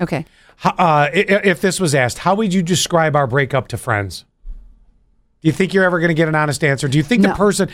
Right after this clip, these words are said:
Speaker 1: It's
Speaker 2: No.
Speaker 1: always gonna be my side.
Speaker 2: Yeah, it, well, that's right, because you're going to only tell your side. I don't
Speaker 1: Right.
Speaker 2: care what anybody else ever says.
Speaker 1: Right.
Speaker 2: Do
Speaker 1: And
Speaker 2: you
Speaker 1: my friends, by the way, have already formulated their opinion about you, so.
Speaker 2: Do you think, uh, we should distance ourselves for a while?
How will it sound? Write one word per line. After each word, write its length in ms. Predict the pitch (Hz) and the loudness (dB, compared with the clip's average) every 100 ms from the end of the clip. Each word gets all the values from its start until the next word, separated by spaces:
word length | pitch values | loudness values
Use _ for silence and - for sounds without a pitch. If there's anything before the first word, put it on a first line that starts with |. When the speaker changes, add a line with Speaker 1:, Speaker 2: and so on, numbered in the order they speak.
| - | -4
Speaker 1:
It's 140 | 247 | 0
Speaker 2:
No. 80 | 269 | 2
Speaker 1:
always 240 | 254 269 | 2 2
gonna 160 | 254 226 | -2 -2
be 140 | 214 | -2
my 160 | 202 180 | -2 -2
side. 280 | - 117 - - | -2 -4 -6 -4
Speaker 2:
Yeah, 180 | 160 147 170 | 0 0 2
it, 100 | 196 | 2
well, 180 | 196 | 2
that's 220 | 180 202 226 | 4 2 2
right, 220 | 247 110 | 0 0
because 420 | 160 160 180 151 | -2 0 0 0
you're 360 | 143 131 170 202 | -4 0 4 4
going 320 | 160 202 226 | 4 2 2
to 120 | 190 180 | 0 2
only 320 | 180 180 170 | 2 4 2
tell 240 | - 156 | 2 2
your 160 | 147 143 | 2 2
side. 360 | - 156 127 | 2 2 2
I 60 | 120 | 2
don't 80 | - | 2
Speaker 1:
Right. 80 | - | 2
Speaker 2:
care 140 | 165 | 2
what 120 | 160 147 | 2 2
anybody 280 | 147 147 | 2 2
else 300 | 143 139 123 | 4 2 0
ever 240 | 165 139 135 | -4 -2 0
says. 320 | - 123 101 - - - | 0 0 0 -6 -16 -12
Speaker 1:
Right. 120 | 156 - 151 | -12 -12 -4
Speaker 2:
Do 140 | 190 | 2
Speaker 1:
And 120 | 359 | 4
Speaker 2:
you 40 | 392 | 4
Speaker 1:
my 160 | 339 | 2
friends, 240 | 320 294 285 | 0 -2 -2
by 140 | 330 | -2
the 100 | 320 | 0
way, 240 | 320 320 302 - - | 0 0 -2 -10 -6
have 160 | 269 247 | -4 -2
already 300 | 233 240 240 | -2 0 0
formulated 520 | 240 233 233 233 233 | 0 0 0 0 0
their 120 | 226 | 0
opinion 320 | 214 220 220 | 0 -2 -2
about 260 | 220 214 247 | -2 -2 -2
you, 280 | 233 240 220 | -2 -2 -4
so. 440 | _ 214 190 180 175 _ _ _ - | _ 0 0 0 -4 _ _ _ -2
Speaker 2:
Do 140 | 165 | 2
you 160 | 196 190 | 2 2
think, 320 | - 220 202 | 2 0 2
uh, 200 | 202 185 | 2 4
we 100 | 170 | 2
should 180 | 170 185 | 0 0
distance 400 | 147 175 185 147 | 0 0 0 0
ourselves 440 | 151 127 151 127 - | 2 2 0 -2 -2
for 160 | 127 | -2
a 40 | 110 | 0
while? 280 | 101 95 | 0 -2